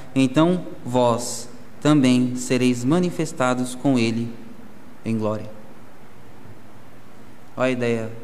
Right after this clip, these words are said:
da verdadeira glória. Essa é a verdadeira glória.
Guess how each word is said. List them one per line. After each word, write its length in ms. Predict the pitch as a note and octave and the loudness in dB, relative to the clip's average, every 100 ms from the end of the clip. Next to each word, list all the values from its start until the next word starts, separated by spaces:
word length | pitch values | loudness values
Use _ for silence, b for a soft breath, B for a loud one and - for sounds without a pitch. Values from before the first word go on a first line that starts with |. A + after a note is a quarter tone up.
| - A#2+ | -8 -2
da 100 | A#2 | 0
verdadeira 460 | A#2 A2+ A#2 A2+ | 0 0 0 -2
glória. 300 | A2 G#2+ G#2+ - - - - - - - - - - - - - - - - - - - - - - - - - | -2 -4 -4 -8 -12 -12 -12 -12 -12 -12 -12 -12 -12 -12 -12 -12 -12 -12 -10 -12 -12 -12 -12 -12 -12 -12 -10 2
Essa 560 | C#3+ E3+ - B2+ G2+ - - | 2 4 0 -4 -6 -8 0
é 120 | B2+ | 0
a 60 | A#2+ | 2
verdadeira 440 | A#2 A2 A2+ G#2+ | 0 -2 -4 -6
glória. 300 | G#2 G2+ | -6 -8